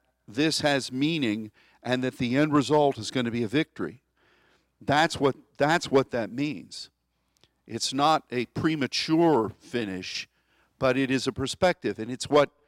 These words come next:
it's what the Lord did when he came to Calvary, where for the joy set before him, he endured. That, that fulfilling of the will of the Father, that fulfilling of what God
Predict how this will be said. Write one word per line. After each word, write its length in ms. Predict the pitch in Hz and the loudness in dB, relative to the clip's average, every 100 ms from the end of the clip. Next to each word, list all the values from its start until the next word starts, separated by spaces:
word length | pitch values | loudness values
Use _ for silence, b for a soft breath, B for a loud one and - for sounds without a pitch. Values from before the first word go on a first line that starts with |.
| _ _ | _ _
it's 200 | - 131 | -10 -4
what 200 | 151 151 | 0 0
the 80 | - | 0
Lord 460 | 127 151 170 147 123 _ _ _ | 2 6 6 6 2 _ _ _
did 400 | - 147 147 135 | 2 4 4 0
when 140 | 131 127 | -2 -2
he 140 | 139 | -6
came 380 | - 147 139 135 | -4 -2 -2 -4
to 300 | - 135 127 | -4 -4 -4
Calvary, 680 | - 160 165 131 104 87 - _ _ _ _ _ _ | -4 -2 0 0 -4 -6 -14 _ _ _ _ _ _
where 300 | 117 131 123 | 0 2 2
for 160 | 117 131 | 2 2
the 120 | 123 | 2
joy 760 | 113 110 160 165 131 104 90 92 | 0 6 8 10 8 6 0 -12
set 440 | - - - 135 - | -10 -4 0 0 -2
before 480 | 123 - 175 160 110 | -10 4 6 8 4
him, 220 | 98 82 | -2 -6
he 160 | 117 120 | -6 -4
endured. 600 | 110 110 147 104 71 - b b b b b | -4 0 2 2 0 -10 b b b b b
That, 260 | 127 135 - - | 0 0 -4 -4
that 280 | 147 131 | 0 0
fulfilling 720 | - 135 - - 180 147 107 107 | 4 2 2 2 4 4 0 -2
of 120 | 101 | -2
the 80 | 120 | 0
will 260 | 120 131 | 2 4
of 60 | 117 | 2
the 80 | 110 | -2
Father, 420 | - 143 123 101 | 2 4 4 2
that 200 | 110 117 | -2 -4
fulfilling 680 | - 117 - 175 175 131 110 | -4 -4 0 2 4 2 0
of 140 | 107 | -2
what 320 | 110 135 - - | 2 4 2 0
God 440 | 139 135 131 | 2 4 2